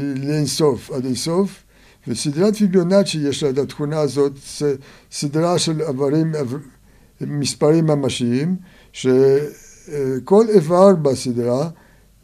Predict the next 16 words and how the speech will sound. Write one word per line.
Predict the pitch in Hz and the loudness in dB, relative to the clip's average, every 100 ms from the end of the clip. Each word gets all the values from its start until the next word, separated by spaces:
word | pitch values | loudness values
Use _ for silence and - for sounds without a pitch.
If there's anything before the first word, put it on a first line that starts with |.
| - | -12
שווה | - 139 117 185 | -2 -2 2 4
ב-, | 190 165 156 147 143 185 170 135 | 4 2 0 -4 -12 -20 -20 -18
ס-, | 135 - 185 - 147 165 139 | -18 -16 -16 -16 -14 -14 -6
בסכ-, | 139 - - 170 | -4 -4 -4 -2
לסכום | 127 - 196 208 196 - - | -2 2 6 8 6 0 -14
שני | - 160 185 208 | -8 2 4 4
איברים | 180 151 139 143 170 | 4 2 2 2 0
קודמים | 143 151 135 139 123 | 0 -2 0 -2 -2
לו. | 95 82 - _ _ 165 | -2 -6 -18 _ _ -10
ומה | 127 190 269 | 0 2 4
מיוחד | 285 247 220 208 | 4 2 4 6
בסדרה | 196 160 196 160 156 | 4 2 0 0 0
הפיבונאצ'י? | 147 165 156 135 117 98 - 160 208 - _ - | -2 -2 -2 -2 -4 -10 -6 -4 -4 -6 _ -16
שהפרש | - 160 147 180 233 208 156 | -4 -2 -2 0 2 2 2
בין | 151 151 | -2 -2
שני | - 180 202 202 | -2 2 2 2